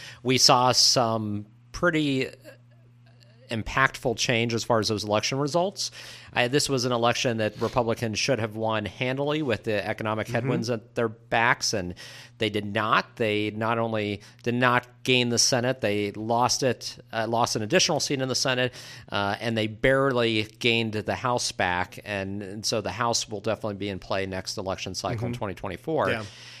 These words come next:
Speaker 1: But I guess why things don't change is that we, nothing was learned from that. There were learnings. There was no taking away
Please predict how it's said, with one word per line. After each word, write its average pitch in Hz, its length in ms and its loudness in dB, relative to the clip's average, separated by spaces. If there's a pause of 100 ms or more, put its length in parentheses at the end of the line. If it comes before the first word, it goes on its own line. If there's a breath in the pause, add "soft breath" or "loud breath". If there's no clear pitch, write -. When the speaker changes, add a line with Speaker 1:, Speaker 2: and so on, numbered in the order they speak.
(160)
Speaker 1:
But 180 220 6
I 151 300 -2
guess 180 260 4
why 156 160 8
things 151 460 2
don't 139 440 0
change 156 420 0
is 151 120 0
that 131 240 0
we, 127 340 -4
nothing 156 360 2
was 117 160 0
learned 151 280 10
from 90 200 8
that. 85 240 4
There 131 80 -4
were - 100 -16 (540)
learnings. 120 540 -2
There 123 80 -2
was 120 160 -2
no 127 320 0
taking 131 380 -2
away 117 560 2